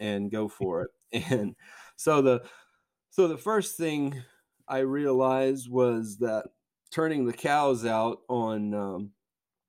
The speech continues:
on pasture, you know, the first thing, the first thing was, like a lot of people do out here in Kansas, is they'll turn out their beef cows on, on winter wheat.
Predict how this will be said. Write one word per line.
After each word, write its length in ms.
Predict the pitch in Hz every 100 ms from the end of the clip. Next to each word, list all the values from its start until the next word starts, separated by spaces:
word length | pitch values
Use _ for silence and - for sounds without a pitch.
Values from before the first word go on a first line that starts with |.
| _ _ _ -
on 240 | 107 101 101
pasture, 760 | 139 123 123 120 - 104 107
you 140 | 101 104
know, 160 | 101
the 80 | 104
first 340 | - 127 123
thing, 400 | - 123 107 101 -
the 100 | 101
first 360 | 139 131 -
thing 240 | 131 123 110
was, 360 | 104 98 - _ _ _ _ _ - - -
like 240 | 113 104 107
a 40 |
lot 260 | 123 135 110
of 120 | 101
people 320 | 147 131 113
do 340 | 110 135 127
out 260 | 117 117 120
here 240 | 120 117
in 280 | 107 101 104 _ -
Kansas, 560 | 139 123 117 110 -
is 320 | 113 107 104 _ _
they'll 120 | 123 110
turn 280 | - 120
out 240 | 110 110 -
their 300 | 101 92 104
beef 260 | 143 143 131
cows 420 | 123 110 107 101
on, 400 | 104 101 92 87 _ _ _ _ _ _ _ _ _
on 380 | 107 104 92 90
winter 260 | - 139 120
wheat. 440 | 110 135 117 -